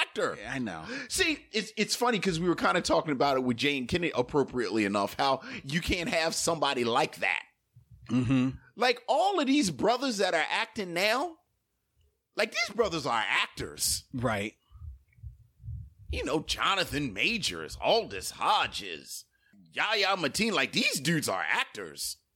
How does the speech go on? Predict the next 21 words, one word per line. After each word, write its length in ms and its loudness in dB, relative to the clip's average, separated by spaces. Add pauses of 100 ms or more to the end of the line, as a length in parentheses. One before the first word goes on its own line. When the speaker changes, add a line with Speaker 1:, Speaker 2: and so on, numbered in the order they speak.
(400)
Speaker 2:
What 160 4
about 460 0
Denzel's 460 0
son, 380 0 (120)
John 260 0
David 200 0
Washington? 440 -4 (560)
Speaker 1:
Yeah. 640 2 (1300)
I 120 2
do 240 2
like 380 2
him, 260 2
but 120 2
he's 300 -2
not 320 0
like, 400 0 (680)
like, 100 -8
he's 240 -2
no 140 0
Jonathan 520 2
Majors. 680 0